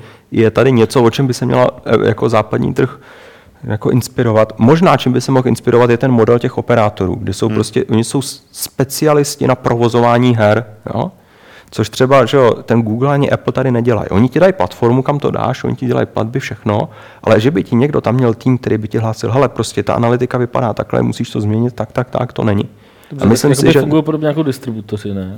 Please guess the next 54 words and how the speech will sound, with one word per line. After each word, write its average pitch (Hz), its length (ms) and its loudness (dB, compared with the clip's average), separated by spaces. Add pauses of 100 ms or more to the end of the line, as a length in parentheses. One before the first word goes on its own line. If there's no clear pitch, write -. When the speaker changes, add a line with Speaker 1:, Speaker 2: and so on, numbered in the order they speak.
(100)
Speaker 2:
Prostě 104 460 -6 (420)
Speaker 1:
něco 143 260 4
jako 196 200 4
publisher, 156 920 0
Speaker 2:
publisher, 127 380 0
Speaker 1:
ale 135 300 6
Speaker 2:
no, 110 60 0
dejme 110 220 -2
tomu, 101 340 -10
no. 104 160 -16 (520)
Speaker 1:
ale 120 180 0
vlastně 143 320 0
ne, 151 140 4
protože 147 280 0
oni 151 120 2
jsou 147 120 2
Speaker 2:
Ale 135 100 6
Speaker 1:
jako 156 60 6
Speaker 2:
víc, 147 80 4
když 165 100 8
Speaker 1:
univerzální. 127 360 6
Speaker 2:
ti 110 60 4
to 156 60 6
dají 151 160 6
na 143 100 2
ten 147 180 0
trh, 113 320 0
no, 95 220 -8
jako, 107 220 -14 (160)
jasně. 107 380 -10 (200)
Speaker 1:
Přesně 120 380 -2
tak, 110 260 4
Speaker 2:
Ale, 135 80 0
Speaker 1:
přesně 131 300 0
tak. 120 160 4
Speaker 2:
ale 123 140 6
Speaker 1:
Já, 123 80 6
já 120 100 4
dám, 156 120 6
Speaker 2:
už 113 80 -4
Speaker 1:
promiň, 175 240 4
ještě 151 280 0
tě - 100 0
Speaker 2:
no. 131 60 0
Speaker 1:
přeruším, 135 320 0
já 107 60 4
ti 135 100 2
dám 160 140 4
ještě - 220 -2
jeden 160 180 4
příklad - 360 -4
toho 113 160 0
mrtvýho 113 420 0
bodu. 113 260 2